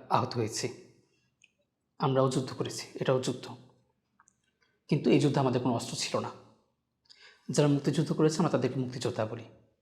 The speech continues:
একাত্তরের যুদ্ধকে আমরা মুক্তিযুদ্ধ বলি। এটা কি? এটা কি স্রেফ বৈষম্য বিরোধী ছাত্র আন্দোলন, জুলাই আন্দোলন, জুলাই গণ অভ্যুত্থান নাকি জুলাই বিপ্লব?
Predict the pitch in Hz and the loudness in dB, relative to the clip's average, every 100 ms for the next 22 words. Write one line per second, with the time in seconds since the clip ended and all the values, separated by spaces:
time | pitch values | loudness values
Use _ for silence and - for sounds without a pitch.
0 | _ _ _ 151 - - 156 185 247 - | _ _ _ -2 0 0 0 0 -2 -8
1 | - - _ _ _ _ _ - 139 135 | -18 -20 _ _ _ _ _ -6 -4 0
2 | 131 139 143 127 127 123 123 123 107 117 | 0 2 2 0 0 -2 -2 -4 -4 -10
3 | - - _ _ _ _ _ _ _ _ | -14 -20 _ _ _ _ _ _ _ _
4 | _ _ _ 151 151 - - - _ _ | _ _ _ -4 -2 -4 -10 -20 _ _
5 | _ _ _ - 127 135 135 - - - | _ _ _ -6 -4 -4 -4 -8 -12 -8
6 | - 151 - - - _ _ _ _ _ | -2 -2 -2 -12 -20 _ _ _ _ _
7 | _ - 113 139 127 123 123 - - 127 | _ -8 -6 -2 -2 -2 -4 -8 -4 -2
8 | 147 151 - - - 123 123 123 123 139 | -2 -4 -6 -14 -12 -6 -2 -2 -2 -2
9 | 165 - - - - _ _ _ - 127 | -2 -4 -14 -20 -20 _ _ _ -8 -2
10 | 127 131 131 131 139 - 196 - 123 117 | 0 2 2 0 -4 -4 -4 -2 -4 -6
11 | 117 117 131 | -6 -8 -10